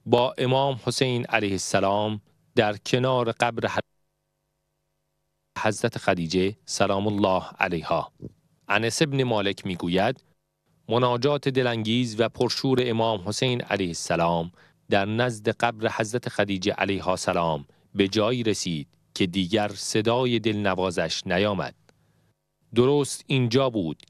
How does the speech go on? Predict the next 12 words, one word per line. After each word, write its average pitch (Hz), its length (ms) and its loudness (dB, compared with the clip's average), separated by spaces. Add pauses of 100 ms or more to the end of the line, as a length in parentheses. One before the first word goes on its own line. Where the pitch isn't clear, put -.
که 117 120 2
به 120 140 2
ناگاه 113 640 0 (240)
ندایی 120 540 2
شنیدنی 104 640 0
در 101 240 0
فضا 98 400 0
پیچید. - 460 -8 (460)
ندا 113 560 2
این 110 240 0
بود: 73 340 -8 (1400)
"لبیک، 107 720 0